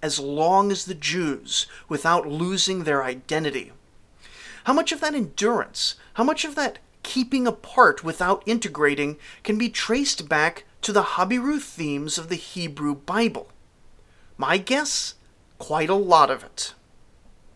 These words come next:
Now, if you want to see the hand of God here, the entire Hebrew Bible was set up to allow the Jews to survive their scattering.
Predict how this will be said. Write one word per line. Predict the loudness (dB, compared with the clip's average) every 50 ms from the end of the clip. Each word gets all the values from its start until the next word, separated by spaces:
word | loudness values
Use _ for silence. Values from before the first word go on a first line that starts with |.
| -20 _ _ -20 -20 -20 -20 -20 -20 -20 -20 -20 -20 -20 -20 _ _ _ -2
Now, | 2 2
if | 2 2
you | 0 0
want | 2 2 2
to | 2
see | 0 0 0 0
the | 0 0
hand | 0 2 0 4 4 4
of | 2 4
God | 2 4 4 4 2 0
here, | -4 -8 -4 -2 -2 -2 -4 -6 -14 _ -20 -20 -20 -20 -20 -10 -4
the | -2 0
entire | 0 0 -2 -4 -4 0 2 2 4 4 2 -2 -4
Hebrew | -4 -6 -6 -4 -4 -4 -4 -2 -4 -4 -4
Bible | -2 -2 0 2 2 2 2 2 0 0 -2
was | -4 -2 -2
set | -2 -2 0 0 0 2
up | 2 0 0 -2 -6
to | -2 0
allow | 0 0 0 0 0 2 2 0
the | 0 -2
Jews | -6 -6 -6 -4 -2 -2 -2 -2 -2 -4 -4 -4 -6 -18 -20 -20 -10
to | -6 -4 0
survive | 2 2 4 4 4 2 2 2 2 2 4 4 2 2 2 0 0 -2 -6 -18 _ _ -8
their | -6 -4 -2
scattering. | 0 2 2 2 4 4 2 4 4 2 -2 -4 -6 -10 -16